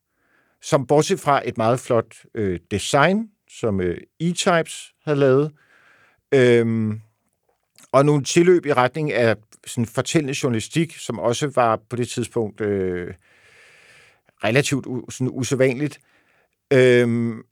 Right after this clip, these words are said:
så, så ender det med at være en avis, der ligner de andre. Og, og, og det bliver, som jeg ser det, også en af forklaringerne på, at, at det, øh,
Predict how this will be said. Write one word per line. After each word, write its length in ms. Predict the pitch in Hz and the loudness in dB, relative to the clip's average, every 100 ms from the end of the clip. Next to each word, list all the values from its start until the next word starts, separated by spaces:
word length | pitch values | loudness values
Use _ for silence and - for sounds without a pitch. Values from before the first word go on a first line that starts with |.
| _ _ _ _ _ | _ _ _ _ _
så, 160 | - - - | -10 -8 -4
så 220 | 180 165 | 0 2
ender 180 | 180 185 | 2 2
det 100 | 165 | 2
med 80 | 151 | 2
at 80 | |
være 120 | 143 135 | 4 2
en 60 | |
avis, 260 | 139 151 - | 0 -4 -4
der 80 | 151 | -4
ligner 220 | 135 147 | -2 -2
de 140 | 131 | -2
andre. 200 | 87 98 - _ _ _ _ _ _ _ - | -4 -8 -20 _ _ _ _ _ _ _ -10
Og, 140 | 127 - - | -10 -10 -14
og, 120 | 127 _ - | -14 _ -12
og 140 | 139 156 | -10 0
det 240 | 165 170 - _ _ _ | 0 0 -4 _ _ _
bliver, 300 | 151 156 127 110 - - - | -2 0 0 -2 -14 -16 -6
som 120 | 135 | -2
jeg 120 | 139 | 0
ser 160 | - 135 | 0 -2
det, 200 | 131 117 | -4 -6
også 520 | 120 131 - 143 135 - | -4 -4 -2 -4 -4 -8
en 220 | 143 131 | -6 -4
af 80 | 127 | -4
forklaringerne 720 | 135 - - 147 139 143 127 | -6 -6 0 0 0 -4 -4
på, 340 | 127 110 - _ - | -2 -2 -2 _ -6
at, 260 | 120 - - - _ _ _ _ _ _ _ | -4 -6 -16 -20 _ _ _ _ _ _ _
at 220 | 120 - | -8 -4
det, 340 | 117 110 104 101 | -2 0 0 0
øh, 300 | 95 92 | 0 -2